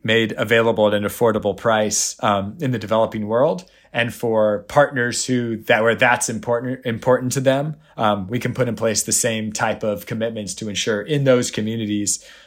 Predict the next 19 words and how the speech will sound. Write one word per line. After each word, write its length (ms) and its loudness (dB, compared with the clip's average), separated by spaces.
um, 520 0
uh, 600 -6
the 160 -6
products, 580 0
uh, 160 0
when 160 -2
eventually 380 -4
developed, 400 -4
will, 340 -8
will 140 -4
be 100 -6
made 220 -6
available 400 -4
at 120 -4
an 60 -6
affordable 340 -8
price 300 -8
as 160 -8
well. 240 -12